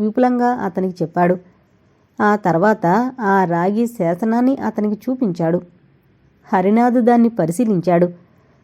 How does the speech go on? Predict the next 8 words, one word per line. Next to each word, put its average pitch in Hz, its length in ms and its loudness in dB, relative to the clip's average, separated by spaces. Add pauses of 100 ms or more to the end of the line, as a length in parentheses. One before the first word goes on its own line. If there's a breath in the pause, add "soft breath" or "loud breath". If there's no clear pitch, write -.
(300 soft breath)
అతనికి 233 720 2
అందులో 214 400 2
ఉన్న 262 240 2
శాసనం 226 640 0 (120)
దేనికి 208 380 0
సంబంధించిందో 220 720 -2
అర్థం 175 320 -2
కాలేదు. 175 400 0